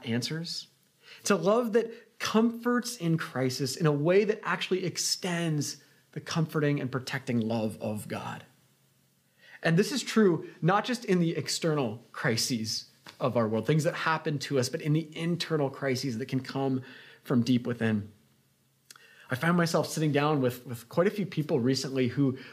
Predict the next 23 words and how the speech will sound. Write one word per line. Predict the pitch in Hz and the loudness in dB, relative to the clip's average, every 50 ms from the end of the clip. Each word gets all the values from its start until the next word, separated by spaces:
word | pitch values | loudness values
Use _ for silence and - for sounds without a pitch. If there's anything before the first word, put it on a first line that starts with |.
| - | 0
would | - 170 | 2 2
describe | 156 156 - - - - 202 190 175 190 208 208 190 | 2 4 2 0 0 0 0 2 2 4 2 2 0
feeling | - - - 180 175 165 175 160 143 | -2 -6 -4 -2 2 2 2 2 2
some | - - - 175 185 208 214 | 0 0 2 4 4 4 4
sort | 208 - - 226 208 202 | 2 2 2 4 6 6
of | 202 185 - - - | 6 4 4 -2 -4
internal | 175 175 175 175 180 175 175 170 - - - 170 160 156 156 151 | -2 0 2 2 2 0 0 -4 -6 -4 -2 0 2 2 2 2
faith | 151 151 - 135 127 131 131 131 - - | 0 -2 -6 -2 -2 -2 -2 -2 -8 -16
crisis | - - 131 117 117 117 - - 117 113 113 - - - - _ _ _ _ | -12 -8 -4 -4 -2 -2 -2 -4 -4 -4 -6 -6 -8 -10 -14 _ _ _ _
that | - 120 | -10 -4
they're | 120 117 113 | 0 0 0
experiencing, | 110 110 - - - - - 110 117 110 104 - - - - - - - _ _ _ _ _ _ _ _ _ _ _ | 0 0 -4 -4 -4 -2 0 0 2 0 0 -2 -6 -8 -10 -10 -12 -14 _ _ _ _ _ _ _ _ _ _ _
but | - - - | -16 -6 -2
often | 156 160 170 170 - 208 185 | 0 0 0 2 2 2 2
feeling | 175 - 180 170 165 160 | 2 2 2 2 4 4
like | 156 151 143 - | 4 2 2 0
they | 147 131 | -2 -2
don't | 120 131 131 143 143 | 0 0 -2 -2 -2
have | 143 - 147 123 | -4 -6 -6 -6
safe | - - - 139 123 120 117 - - - - - - _ | -6 -6 -2 0 0 0 -2 -4 -10 -18 -20 -20 -10 _
or | - | -4
vulnerable | 123 113 117 113 123 127 123 120 117 | -2 0 0 0 2 2 2 0 0
places | - - - 107 117 117 - 113 104 - - | -2 -4 -4 -2 -2 -2 -2 -4 -4 -6 -8